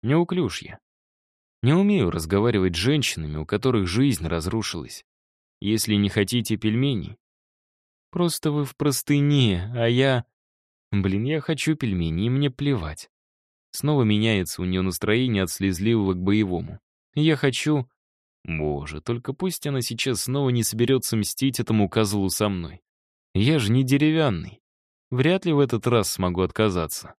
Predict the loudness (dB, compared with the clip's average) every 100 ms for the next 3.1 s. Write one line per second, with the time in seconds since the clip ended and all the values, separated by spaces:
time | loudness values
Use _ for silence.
0 | _ _ _ _ -2 0 0 0 2 2
1 | 2 0 2 0 0 2 2 0 -4 _
2 | _ _ _ _ _ _ -10 -10 -10 -12
3 | -16